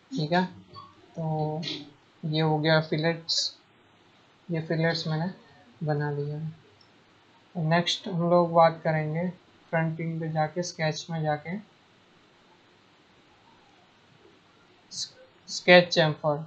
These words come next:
Sketch chamfer यानी कि ये मैंने एक rectangle मैंने बनाया और हमको, हम लोगों को अगर chamfer अगर बनाना है,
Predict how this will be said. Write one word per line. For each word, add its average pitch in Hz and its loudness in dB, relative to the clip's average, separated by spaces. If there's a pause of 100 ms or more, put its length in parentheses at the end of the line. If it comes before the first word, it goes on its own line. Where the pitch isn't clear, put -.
(160)
Sketch 180 2
chamfer 180 2 (600)
यानी 156 -2
कि 156 -2 (1000)
ये 151 2
मैंने 160 2
एक 156 -2
rectangle 160 0
मैंने 160 0
बनाया 156 -2 (640)
और 180 6
हमको, 165 -2
हम 170 0
लोगों 175 4
को 180 2
अगर 170 2
chamfer 165 -2
अगर 170 0
बनाना 165 -4
है, 147 -10